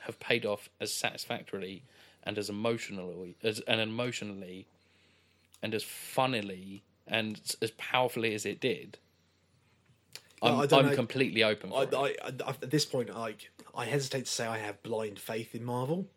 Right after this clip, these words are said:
Speaker 2: but I kind of have blind faith in <laughs> Marvel.
Speaker 1: Again,
Speaker 2: They
Speaker 1: I
Speaker 2: know
Speaker 1: agree.
Speaker 2: what they're doing. Like,
Speaker 1: Yeah.
Speaker 2: I j-, like, all the concerns that this,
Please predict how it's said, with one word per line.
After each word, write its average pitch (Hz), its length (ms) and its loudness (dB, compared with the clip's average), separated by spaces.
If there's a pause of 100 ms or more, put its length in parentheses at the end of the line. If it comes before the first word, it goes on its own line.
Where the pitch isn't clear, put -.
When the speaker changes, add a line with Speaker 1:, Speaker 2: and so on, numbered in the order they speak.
(520)
Speaker 2:
but - 120 -10
I 120 40 -10
kind 165 300 2
of 147 60 4
have 135 180 0
blind 120 440 0
faith 110 380 -4
in - 140 -4
<laughs> - 40 -6
Marvel. - 360 2
Speaker 1:
Again, 180 400 8
Speaker 2:
They 143 100 8
Speaker 1:
I 156 120 10
Speaker 2:
know 170 80 12
Speaker 1:
agree. 185 140 12
Speaker 2:
what 160 100 12
they're 135 100 6
doing. 113 460 6
Like, 127 180 2
Speaker 1:
Yeah. 202 120 8
Speaker 2:
I 147 60 10
j-, 143 160 -2
like, 139 320 2 (300)
all 170 180 10
the 156 100 4
concerns 143 480 4
that 120 140 0
this, 120 120 -6